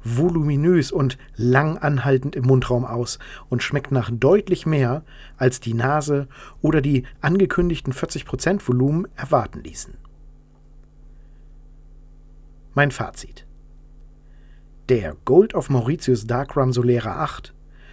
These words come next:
wird meiner Meinung nach Rumanfängern, Süßrumliebhabern und Enthusiasten gleichermaßen begeistern.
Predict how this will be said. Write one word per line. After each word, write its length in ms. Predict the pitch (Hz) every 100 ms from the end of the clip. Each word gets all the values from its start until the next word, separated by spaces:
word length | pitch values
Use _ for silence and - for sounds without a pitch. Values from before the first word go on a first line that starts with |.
| -
wird 220 | - 139 - -
meiner 340 | - 123 165 208
Meinung 300 | 196 185 180
nach 300 | 175 170 - - - - -
Rumanfängern, 960 | 127 180 262 190 196 180 180 180 185 - - - - -
Süßrumliebhabern 1200 | 117 127 185 - 185 165 165 156 156 156 156 160 - -
und 340 | - 214 220 - -
Enthusiasten 920 | 175 - 156 147 139 127 - 151 147 - - 120
gleichermaßen 840 | 123 127 131 139 123 110 113 131
begeistern. 540 | 127 104 78 - -